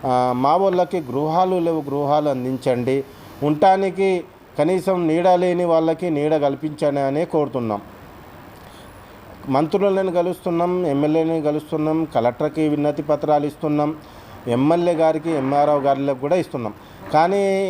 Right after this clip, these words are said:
మండలాల్లో ఇదే పరిస్థితి ఉంది. ఆ, జిల్లాల వాయిలు కూడా ఇదే పరిస్థితి ఉంది. ముస్లింలలో వెనుకబడ్డ కులాలకి, వర్గాలకి ఇంతవరకు గుర్తింపు అనేది లేదు. ఇప్పుడైనా కూడా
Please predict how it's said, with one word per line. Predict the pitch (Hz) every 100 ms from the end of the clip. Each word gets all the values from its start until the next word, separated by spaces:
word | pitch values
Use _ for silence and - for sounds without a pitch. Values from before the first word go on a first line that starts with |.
| 180 170 165 - - 139
మండలాల్లో | 139 151 185 190 190 196 202
ఇదే | 196 190
పరిస్థితి | 202 196 175 190 208
ఉంది. | 196 202 220 208 - - - -
ఆ, | 135 139 120
జిల్లాల | 147 170 180
వాయిలు | 180 170 170
కూడా | 160 165 170 175
ఇదే | 165 139 143
పరిస్థితి | 131 117 120
ఉంది. | 107 107 - - - 127
ముస్లింలలో | 139 170 196 202 190 202 208 208
వెనుకబడ్డ | 165 143 151 170 175 156
కులాలకి, | 165 151 143 147 147 151
వర్గాలకి | 151 123 120 127 127 139
ఇంతవరకు | 131 110 127 123 120 143
గుర్తింపు | 135 110 113 143 135 131
అనేది | 117 117
లేదు. | 127 117 101 - - - -
ఇప్పుడైనా | 139 139 - 202 208 202 190 196
కూడా | 180 185 185 180